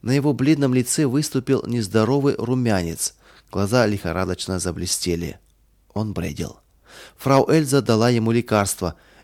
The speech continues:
и положила на лоб холодный компресс. "Что случилось с его отцом?" спросила она у служанки. "Он мертвый".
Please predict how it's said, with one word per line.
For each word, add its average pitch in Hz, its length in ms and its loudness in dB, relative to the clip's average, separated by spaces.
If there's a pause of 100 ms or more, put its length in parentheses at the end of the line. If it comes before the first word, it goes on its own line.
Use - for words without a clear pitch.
и 117 80 -4
положила 110 500 0
на 90 140 -2
лоб 117 240 -2 (220)
холодный 90 440 -6
компресс. 80 560 -6 (1000)
"Что - 300 -4
случилось 90 640 -6
с - 140 -10
его 92 160 -4
отцом?" 101 420 -6 (160)
спросила 87 640 -6
она 82 220 -6
у 60 100 -10
служанки. 85 680 -10 (1200)
"Он 139 200 0
мертвый". 117 520 -2